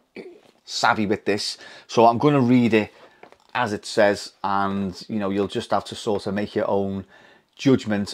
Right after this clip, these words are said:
on what it means. So ear cup type over ear, frequency range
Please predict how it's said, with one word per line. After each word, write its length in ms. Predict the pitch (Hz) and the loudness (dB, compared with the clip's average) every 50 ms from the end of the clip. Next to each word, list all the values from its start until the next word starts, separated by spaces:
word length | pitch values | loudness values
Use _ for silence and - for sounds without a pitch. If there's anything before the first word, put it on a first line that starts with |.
| - - | -4 -2
on 420 | 104 98 98 98 98 98 95 87 - - - _ _ | 0 0 2 0 0 -2 -4 -6 -8 -14 -20 _ _
what 280 | - - 101 92 92 95 | -8 -2 0 0 0 0
it 80 | 92 | -2
means. 480 | 98 92 90 90 90 90 90 - - - _ - - - - - - - - _ _ | -6 -6 -6 -4 -6 -6 -8 -10 -12 -14 _ -20 -20 -20 -20 -20 -20 -20 -20 _ _
So 280 | - - - 104 104 120 | -6 2 2 4 4 4
ear 200 | 175 139 123 120 | 6 6 6 6
cup 240 | - - 120 - - | 4 0 -4 -4 -4
type 340 | - - 123 113 107 104 - | 0 4 4 4 4 4 2
over 300 | - 113 101 90 107 - - | 2 2 2 2 0 0 0
ear, 320 | 135 139 143 135 131 - - - | 0 2 4 4 4 2 0 -10
frequency 560 | - - - - 135 127 - 131 107 - 120 110 | -16 -8 0 0 0 0 0 -4 -6 -4 -4 -2
range 540 | 107 110 104 107 104 101 - - - - | 0 0 0 0 0 -2 -4 -8 -14 -14